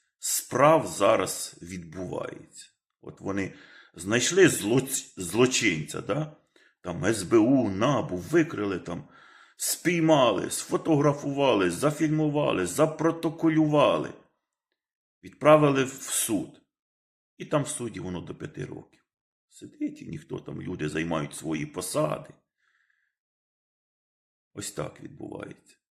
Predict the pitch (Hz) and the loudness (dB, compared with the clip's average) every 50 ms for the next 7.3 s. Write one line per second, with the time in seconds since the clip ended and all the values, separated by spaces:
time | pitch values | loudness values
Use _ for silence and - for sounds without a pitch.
0 | _ _ _ _ _ _ - - 80 78 - - - - - - - - - - | _ _ _ _ _ _ -14 -12 -10 -10 -10 -12 -14 -16 -18 -20 -20 -20 -20 -20
1 | - - _ _ _ _ _ _ _ _ _ _ _ _ _ _ _ _ _ - | -20 -20 _ _ _ _ _ _ _ _ _ _ _ _ _ _ _ _ _ -20
2 | - - - - - - - - _ 104 107 120 135 143 143 127 135 131 131 175 | -20 -20 -20 -18 -18 -18 -20 -2 _ 4 6 6 6 6 6 4 2 2 2 2
3 | 202 202 185 - - - 95 90 85 - - - - 101 92 - 98 101 101 - | 2 2 0 0 0 -2 -4 -4 -4 -6 -8 -8 -6 -8 -6 -4 -4 -4 -4 -4
4 | - 107 160 202 - - - - - - - _ _ _ _ _ _ _ _ _ | -6 -4 -4 -4 -4 -4 -6 -6 -8 -12 -20 _ _ _ _ _ _ _ _ _
5 | _ - 104 117 139 131 113 107 120 113 120 131 135 151 180 - - - - _ | _ -8 -6 -4 -4 -4 -4 -4 -2 -2 0 -2 -2 -2 -4 -6 -8 -12 -18 _
6 | - 98 90 - - 151 156 - - - - 76 - - - - 73 76 87 95 | -10 -10 -6 -2 -2 -2 -2 -4 -8 -12 -12 -12 -12 -14 -18 -18 -12 -10 -6 -4
7 | 107 123 135 139 - | -4 -4 -4 -4 -8